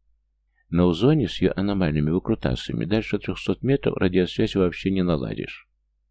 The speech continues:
Качество связи ухудшалось из-за радиации, ионизации и прочих факторов, зачастую неизвестных. Поэтому обычно сталкеры не пользуются этой функцией П Д А, предпочитая разговаривать в телефонном режиме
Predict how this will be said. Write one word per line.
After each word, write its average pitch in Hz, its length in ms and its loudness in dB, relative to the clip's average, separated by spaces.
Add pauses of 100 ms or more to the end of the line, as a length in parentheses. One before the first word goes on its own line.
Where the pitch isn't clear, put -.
(420)
Качество 82 420 -2
связи 85 400 0
ухудшалось 87 680 0
из-за 80 280 -4
радиации, 73 680 0
ионизации 78 680 0
и - 20 0
прочих - 320 -6
факторов, 110 480 -4
зачастую 82 520 0
неизвестных. 71 760 -4 (440)
Поэтому 90 400 2
обычно 90 500 0
сталкеры 107 540 -2
не 90 120 0
пользуются 120 500 0
этой - 160 -4
функцией 107 460 -4
П 107 140 -2
Д 101 180 2
А, 73 40 0
предпочитая 73 560 -2
разговаривать 71 560 -2
в - 60 -14
телефонном 82 540 0
режиме 82 520 -2